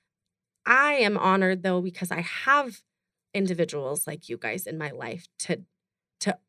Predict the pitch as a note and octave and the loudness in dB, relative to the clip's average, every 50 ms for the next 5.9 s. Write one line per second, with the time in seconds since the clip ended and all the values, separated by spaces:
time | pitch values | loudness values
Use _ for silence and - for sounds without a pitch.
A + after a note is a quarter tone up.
0 | _ - - - _ - - A3+ A#3+ A#3+ - B3 A#3 A3+ G#3 G3 F#3+ F#3+ - E3+ | _ -12 -12 -12 _ 2 4 4 4 4 2 -2 -2 -2 -2 -2 -2 2 4 4
1 | F#3 F#3 F#3 - - F#3 F3+ - - - F3 F3 - - G3 G3+ G#3 - - - | 4 4 2 -2 -4 -6 -6 -6 -4 -4 -4 -4 -4 -6 -6 -6 -6 -6 -8 -4
2 | - A#3+ A#3+ B3 B3+ C4+ C#4 _ _ _ _ _ _ _ - - F3+ F3 F#3 F#3 | 0 2 2 2 2 0 -4 _ _ _ _ _ _ _ -6 -2 0 0 2 2
3 | F3+ F3+ F3+ F3+ F3+ F3+ - F#3+ F#3 F3+ F3+ F3+ F3+ F#3 F#3+ G3 F#3+ F#3 E3+ - | 2 2 2 0 0 -2 -2 -2 0 2 2 2 2 2 4 4 4 2 0 -2
4 | - - - - F#3+ F3+ F3 F3 E3+ - - F#3 E3+ E3+ F3 E3 D#3+ - - - | -8 -6 -2 0 2 2 2 2 0 -2 0 0 2 2 2 0 -2 -6 -6 -2
5 | E3 E3 E3 D#3 - - - - E3+ E3 D#3+ D#3+ D#3 D3+ D3+ D3+ D3 - | -2 -2 -2 -2 -6 -8 -8 -6 -6 -4 -2 -2 -4 -4 -6 -8 -12 -18